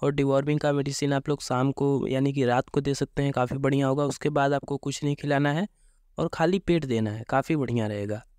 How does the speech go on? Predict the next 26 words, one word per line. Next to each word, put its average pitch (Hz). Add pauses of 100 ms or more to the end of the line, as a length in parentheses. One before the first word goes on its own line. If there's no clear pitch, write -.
(100)
साथ -
ही 202
आप 190
लोग 190
जब 175
भी 190
डिवॉर्मिंग 175
का 185
मेडिसिन 175
दे 165
रहे 165
हैं 170
तो 170
नज़दीकी 151
वेटनरी 143
जो 151
आपके 143
डॉक्टर 131
हैं 131
उनसे 135
एक 135
बार 127
आप 131
लोग 135
कंसल्ट 127
करके 147